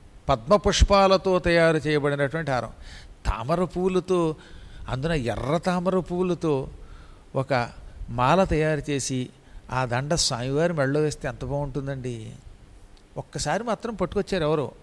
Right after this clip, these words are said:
మా సత్యధర్మేశ్వరుడికి పెద్ద మాల పట్టుకొచ్చారు. ఎవరు పట్టుకొచ్చారో గుర్తు రావట్లేదు కానీ, తెల్ల తామర పువ్వుల దండ వేశారు. శివుడికి తెల్ల తామర పువ్వుల దండ, గణపతికి ఎర్ర తామర పువ్వుల దండ,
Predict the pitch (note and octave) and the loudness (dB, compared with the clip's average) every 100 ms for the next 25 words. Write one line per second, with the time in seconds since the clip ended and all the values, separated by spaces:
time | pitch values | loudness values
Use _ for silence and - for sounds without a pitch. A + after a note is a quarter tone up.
0 | - - - - C3 B2+ - E3+ F#3+ G3 | -20 -20 -12 -8 -4 -4 -2 0 2 2
1 | - F#3+ E3+ D#3+ - - - - - G#3+ | 2 0 0 -4 -4 -4 -2 -2 -2 -6
2 | G#3 E3+ D#3 G#3 G3 D#3 F#3 F3+ C#3+ E3 | -8 -4 -2 -2 -2 0 2 2 2 0
3 | F3 D#3+ F3 F3 D#3 - E3 D#3 D#3 C#3+ | -2 -4 -2 -2 -2 0 -2 -2 -4 -4
4 | B2 A#2 - - - - - - C#3+ G3 | -6 -12 -20 -20 -20 -20 -2 0 0 0
5 | A3+ A3+ G#3 F#3+ F#3 D#3 F3 D#3 D3 C3 | 0 0 0 0 -2 -2 -2 -2 -2 -4
6 | A#2+ C3 A#2 - - - - - - - | -6 -10 -12 -16 -20 -20 -20 -20 -20 -2
7 | - G#3+ C#4 C#4 A3+ D#3 F3+ G#3+ G3 F#3+ | 0 2 2 0 0 0 0 0 2 2
8 | F3 E3 D#3 C3+ B2+ A#2+ A#2 - - - | 0 0 0 0 -2 -4 -6 -10 -16 -18
9 | - - - - _ - _ - - - | -20 -20 -20 -20 _ -20 _ -20 -20 -20
10 | - - - - - - - - A#2 E3 | -20 -20 -20 -20 -20 -20 -18 -6 2 2
11 | A3 - C4+ A#3+ E3+ B2+ E3+ G#3 G#3 G3+ | 4 2 2 2 2 4 2 2 2 4
12 | F#3+ D#3 E3 D#3+ C#3 B2+ | 2 2 2 4 4 2